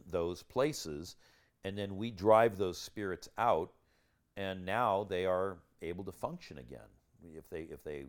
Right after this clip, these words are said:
were sickly, they're no longer sickly. If they are having digestive problems, they're no longer having digestive problems. If they are subject to narcolepsy, they no longer seem to be just falling asleep at the drop of a hat.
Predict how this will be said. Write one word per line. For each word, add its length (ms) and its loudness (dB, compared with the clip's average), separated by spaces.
were 120 -10
sickly, 520 -6
they're 180 -6
no 140 -6
longer 260 -6
sickly. 500 -10
If 160 -16
they 320 -8
are 80 -14
having 260 -4
digestive 540 -2
problems, 380 2
they're 140 -6
no 100 -6
longer 280 -2
having 280 -4
digestive 520 -4
problems. 480 -4
If 160 -12
they 240 -6
are 340 -4
subject 400 -4
to 60 -12
narcolepsy, 840 2
they 140 -4
no 120 -4
longer 300 -2
seem 300 -10
to 80 -8
be 140 -12
just 260 -14
falling 300 -2
asleep 360 -12
at 80 -18
the 80 -10
drop 320 0
of 100 -12
a 60 -8
hat. 400 0